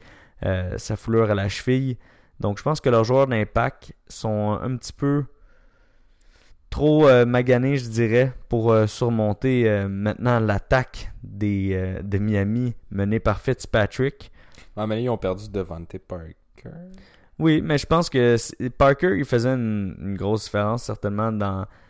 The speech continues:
Speaker 1: euh, étant donné qu'il y avait pratiquement un touché et plus, euh, par semaine, euh, euh, dans les dernières semaines. Euh, mais je pense que quand même, tout ça, c'est mené par, euh,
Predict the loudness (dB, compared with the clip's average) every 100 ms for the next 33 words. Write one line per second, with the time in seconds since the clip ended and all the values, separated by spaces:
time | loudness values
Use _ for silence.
0 | _ _ -8 -6 -6 -6 -8 -8 -6 -6
1 | -4 -2 -2 -4 -8 -4 -2 -2 -4 -10
2 | -10 -4 -2 -4 -4 -2 0 -2 -4 -6
3 | -8 -6 -6 -4 -6 -6 -8 -8 -14 _
4 | _ -20 _ -12 -8 -8 -8 -6 -4 -2
5 | -2 -2 -2 -2 -2 -6 -12 -20 -20 -16
6 | -4 -2 0 0 0 -2 -2 0 2 2
7 | 0 -6 -2 -2 0 0 0 0 0 2
8 | 2 2 -4 -4 -6